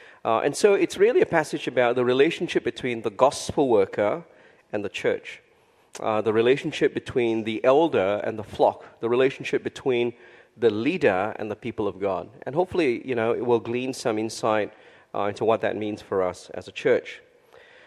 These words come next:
And so this is really Paul's reflections. And in your Bibles, you, you'll notice three things in verse one and two. I'm not gonna spend much time in verse one and two,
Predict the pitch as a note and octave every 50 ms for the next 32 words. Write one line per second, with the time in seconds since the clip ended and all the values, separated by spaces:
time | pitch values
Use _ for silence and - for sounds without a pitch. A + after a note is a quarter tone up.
0 | - _ - C3 C3 - D#3+ D3+ D#3+ F#3+ F#3+ E3+ - - D#3+ D3+ C#3+ C#3 - -
1 | - - D3+ C#3+ C#3 C#3 C#3 C3 - - A2+ G2+ - - C#3 A#2+ - - - G#2
2 | G2 G#2 - - B2 C#3 F3+ A3 A#3+ G3 C3+ C#3 C3+ C3+ D#3 E3+ E3 D#3+ C#3+ C3
3 | A2 G#2+ A#2+ B2+ B2 B2 B2 - B2+ C#3 C#3 C#3+ D3+ F#3 G#3+ A#3 G3 - - -
4 | - D#3+ D#3 D3+ - D#3+ D#3 D3+ C#3 C3+ A#2 G#2 A2+ A2+ A2 - - A#2+ A2+ A2
5 | G2+ G2 - - C#3+ A#2 G#2 A#2+ E3 G3 G3 D3+ - - - C#3 B2 A#2 A2+ G2
6 | - - - - A#2 A2 G#2+ G2 F#2 G#2+ G2 G2 - - A2+ A2 G2+ F2+ - -
7 | - C3+ G#2 - -